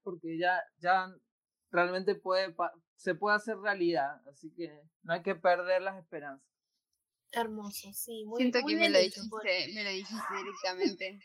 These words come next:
Speaker 3: Neil Gaiman te va a seguir etiquetando.
Speaker 1: <laughs>
Speaker 2: ¿Continuamos con este elencazo?
Speaker 3: Por favor, eh, tenemos a Aquafina, que si no se robó la película, está ahí nomás.
Speaker 2: No puedo creerlo, estoy muy contenta de tener a Aquafina como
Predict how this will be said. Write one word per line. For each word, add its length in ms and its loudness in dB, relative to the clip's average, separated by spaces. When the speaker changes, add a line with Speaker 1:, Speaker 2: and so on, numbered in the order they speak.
Speaker 3:
Neil 220 8
Gaiman 360 0
te 120 -4
va 60 8
a 40 6
seguir 280 0
etiquetando. 520 12
Speaker 1:
<laughs> 1120 2
Speaker 2:
¿Continuamos 580 12
con 140 6
este 220 -4
elencazo? 500 4
Speaker 3:
Por 200 -6
favor, 400 4
eh, 180 -12
tenemos 520 -4
a 400 0
Aquafina, 840 -6
que 80 -8
si 140 -8
no 80 2
se 160 4
robó 320 6
la 160 2
película, 680 -2
está 360 0
ahí 120 2
nomás. 380 -6
Speaker 2:
No 220 -2
puedo 200 -4
creerlo, 480 -6
estoy 240 -10
muy 200 -8
contenta 480 -2
de 100 4
tener 280 -6
a 60 -2
Aquafina 500 -2
como 180 -8